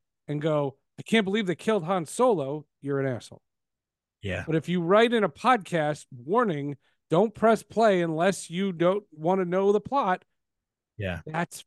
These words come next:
Speaker 1: fine, because then it's, you're pressing play at your own risk. And what we've
Speaker 2: Yeah,
Speaker 1: noticed
Speaker 2: spoiler
Speaker 1: over the
Speaker 2: alert
Speaker 1: years
Speaker 2: is the thing. Spoiler alert helps.
Speaker 1: Yes.
Speaker 2: Yeah.
Speaker 1: And what we've noticed is when we do that,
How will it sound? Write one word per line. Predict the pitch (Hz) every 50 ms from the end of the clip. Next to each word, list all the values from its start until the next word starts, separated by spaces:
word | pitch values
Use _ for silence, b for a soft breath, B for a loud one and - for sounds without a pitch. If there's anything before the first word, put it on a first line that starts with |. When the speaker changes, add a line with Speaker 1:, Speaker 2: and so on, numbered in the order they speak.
| _ -
Speaker 1:
fine, | 196 202 185 156 123 110 104 104 - _ -
because | 151 151 - - 156 151 131 104
then | - 160 180 190 190
it's, | 170 147 - - -
you're | 151 147 151
pressing | 127 - - 170 180 180 - 196 185 175
play | - - 160 156 143 139 139 139 -
at | 143 143 147 143 -
your | 147 143 147
own | 147 143 139 139
risk. | 165 208 208 143 - - -
And | - 143 139
what | 147 151 -
we've | 170 226 240 196 180
Speaker 2:
Yeah, | 202
Speaker 1:
noticed | 196 185 165 151
Speaker 2:
spoiler | 151 165 180 180 175 160
Speaker 1:
over | 147
the | 135 131 131
Speaker 2:
alert | 123 127 127 - - _ _ _ -
Speaker 1:
years | 123 107 110
Speaker 2:
is | 113
the | 110
thing. | 113 - - 117 95 85 87 95 110 -
Spoiler | - - - - 123 127 147 156 156 147 139 135
alert | 131 123 123 120 110 -
helps. | - 101 87 90 - - - - - - _ _ _ _ _ _ _ _ _ -
Speaker 1:
Yes. | 285 277 - - - - - _ _ _ b b b b b b b -
Speaker 2:
Yeah. | 123 - -
Speaker 1:
And | 175 175 170
what | 175 185 170
we've | 185 202 196 147
noticed | 151 190 220 262 226 190 160 - -
is | 165 147 131
when | 147 165 170 175
we | 170 165
do | 139 156 196 214 220
that, | 180 156 139 135 135 135